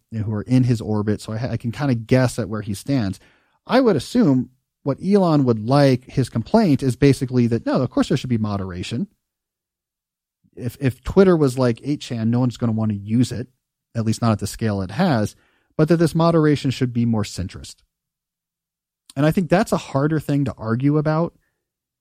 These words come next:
if, let's say, you're, you're, uh, you're coming at this more from a position, uh, to the left. That's a harder thing to argue about, which is that there should be moderation, but the moderation should align more with, like,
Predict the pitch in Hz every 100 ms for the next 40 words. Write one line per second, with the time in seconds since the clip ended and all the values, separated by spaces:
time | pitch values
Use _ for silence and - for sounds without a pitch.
0 | _ _ - 123 117 - - 120 117 123
1 | 113 110 107 113 110 104 - 104 101 92
2 | 87 _ _ _ _ _ - 110 - 139
3 | 131 117 120 104 120 110 120 104 117 107
4 | 113 - 107 101 98 _ _ _ _ 107
5 | 104 - - 131 110 98 113 151 110 85
6 | - 185 220 - - 160 147 131 110 107
7 | 117 101 87 104 139 151 175 185 220 185
8 | 185 160 160 156 143 135 147 165 151 143
9 | 131 139 123 127 127 120 117 123 117 110
10 | 104 98